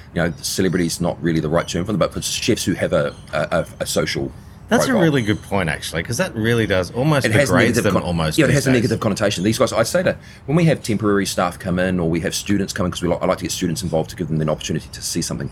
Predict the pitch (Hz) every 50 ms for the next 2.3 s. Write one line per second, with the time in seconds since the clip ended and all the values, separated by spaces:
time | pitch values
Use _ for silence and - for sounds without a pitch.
0 | - 104 98 - - 143 156 - - 90 85 87 87 85 73 82 107 - - 156
1 | 180 143 - - - - - 90 90 104 - 76 76 - 76 78 - - 107 113
2 | 117 120 - - 170 -